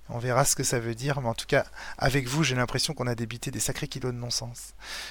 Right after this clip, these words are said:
Merci beaucoup à vous. Euh, je rattrape un petit peu le live, j'ai rien raté.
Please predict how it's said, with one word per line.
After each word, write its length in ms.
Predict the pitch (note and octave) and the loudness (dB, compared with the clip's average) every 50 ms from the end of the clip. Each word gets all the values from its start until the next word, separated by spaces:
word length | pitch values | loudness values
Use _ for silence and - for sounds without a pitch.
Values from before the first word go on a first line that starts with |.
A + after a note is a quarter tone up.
| - - - | -12 -8 4
Merci 380 | C#3 D#3+ E3+ - - - G3 | 8 8 10 10 10 8 10
beaucoup 340 | E3+ F#3 F#3+ - - - F#3+ | 8 6 6 6 6 12 12
à 100 | F#3+ F#3 | 12 12
vous. 480 | D#3 D3 E3 F3 F#3+ G3 G3+ A3 B3 - - - - - - - - - - - - - | 12 12 6 6 6 6 4 2 0 -4 -10 -16 -14 -14 -14 -14 -16 -16 -16 -12 4 8
Euh, 1080 | C#3 C#3 C#3 C#3 C3+ C3+ C3 C3 C3 B2+ B2+ B2+ B2 B2 A#2+ A#2+ A#2+ A#2+ A#2+ A#2+ A#2+ | 12 12 12 12 12 12 12 12 10 10 10 10 10 10 10 10 8 8 6 6 4
je 280 | B2 - - C#3+ C#3+ C#3 | 2 2 2 4 4 4
rattrape 480 | C3 - D3 C#3+ - - D3 C#3+ - | 4 2 2 0 4 2 2 2 2
un 60 | D3 C#3 | -2 -4
petit 120 | - - | -4 -8
peu 140 | - - C#3 | -6 -4 -2
le 120 | C3+ C3 | 0 2
live, 140 | C#3+ E3 D3+ | 2 2 2
j'ai 140 | - D3 C#3 | 0 0 0
rien 180 | B2+ C3+ C#3 C#3 | 0 0 -2 0
raté. 760 | A#2+ B2+ A#2+ - - - C#3 C#3+ D#3 E3 E3+ E3+ - - | 0 0 -2 -2 -2 -2 0 0 2 2 2 0 -2 -4